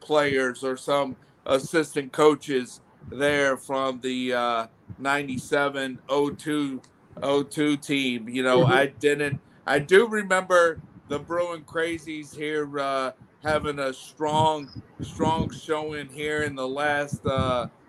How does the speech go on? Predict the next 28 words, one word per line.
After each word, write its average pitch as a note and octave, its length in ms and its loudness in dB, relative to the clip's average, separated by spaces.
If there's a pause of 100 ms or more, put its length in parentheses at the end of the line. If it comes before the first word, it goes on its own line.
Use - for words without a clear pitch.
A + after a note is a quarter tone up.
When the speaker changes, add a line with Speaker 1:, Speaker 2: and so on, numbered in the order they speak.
(120)
Speaker 1:
uh, A#2 280 -6 (100)
ten, E3 380 8
fifteen D#3+ 600 6
years, C3 300 8
but B2 260 8 (320)
I C3+ 160 10
didn't, D3 480 8
uh, C3+ 380 10 (320)
I C3 140 12
didn't D3+ 240 8
realize D3 560 10
that C#3 140 4
it C3+ 180 2 (140)
went D3 360 -2
back D3 460 4 (320)
to, D3+ 500 0
uh, B2 440 0 (440)
you C3 180 -2
know, A#2+ 440 -2
the C3 180 -2
early C#3+ 380 2
two C3+ 260 -8
thousands. C3+ 600 -4
And B2 140 -6
I B2 100 0
Speaker 2:
Yeah. - 80 8
Speaker 1:
know C#3 220 2
when C3 360 -8